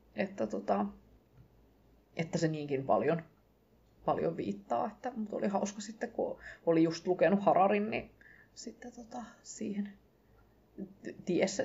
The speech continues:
ties ne viittaukset ja näin, niin s-, tuli just sopivaan, sopivaan aikaan sitten se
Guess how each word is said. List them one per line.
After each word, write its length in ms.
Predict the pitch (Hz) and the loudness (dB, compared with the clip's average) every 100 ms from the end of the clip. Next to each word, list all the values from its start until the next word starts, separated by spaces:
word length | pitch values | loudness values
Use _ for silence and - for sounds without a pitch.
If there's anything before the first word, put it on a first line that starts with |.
| - | 0
ties 340 | 214 170 - | 0 0 -2
ne 100 | 165 | 0
viittaukset 760 | 160 196 - - 240 - 240 240 | 0 0 0 2 2 2 -4 -4
ja 80 | 226 | -4
näin, 300 | 226 - 240 | -2 -4 -6
niin 120 | 220 - - - - - _ | -8 -14 -14 -12 -14 -18 _
s-, 260 | - - - | -20 -14 -10
tuli 240 | 180 175 170 | -6 -6 -6
just 200 | - - | -8 -10
sopivaan, 540 | - - - 202 202 - _ _ - | -8 -2 0 0 -2 -16 _ _ -14
sopivaan 480 | - 240 202 165 165 | -6 0 2 2 0
aikaan 400 | 170 170 - 202 | 0 -2 -2 -4
sitten 260 | 208 - 208 | -6 -6 -6
se 140 | 202 | -6